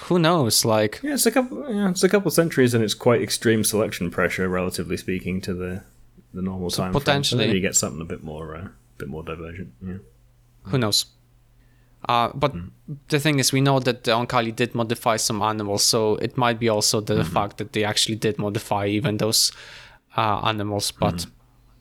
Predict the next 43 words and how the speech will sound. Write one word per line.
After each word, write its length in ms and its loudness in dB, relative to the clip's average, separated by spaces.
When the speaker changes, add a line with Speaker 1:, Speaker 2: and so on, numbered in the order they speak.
Speaker 1:
but 80 -4
did 100 4
we 120 4
have 180 4
a 60 4
discussion 460 2
before 300 2
about, 380 2
like, 400 0
what 240 2
about 300 2
the 40 -6
bacteria 640 2
and, 280 -2
like, 340 0
uh, 440 4
microscopic 680 0
organism? 540 2
Do 140 0
you 120 4
think 380 -2
the 60 4
Oankali 460 0
have 400 -6
done 220 0
anything 440 0
with 200 0
those? 420 2
Speaker 2:
Uh, 60 -2
I 20 0
don't 140 2
think 160 2
we've 180 2
brought 200 0
that 120 2
up, 120 -2
no. 240 0
But, 260 -4
um, 300 0
I 80 0
would 160 0
be, 200 -4
uh, 140 -8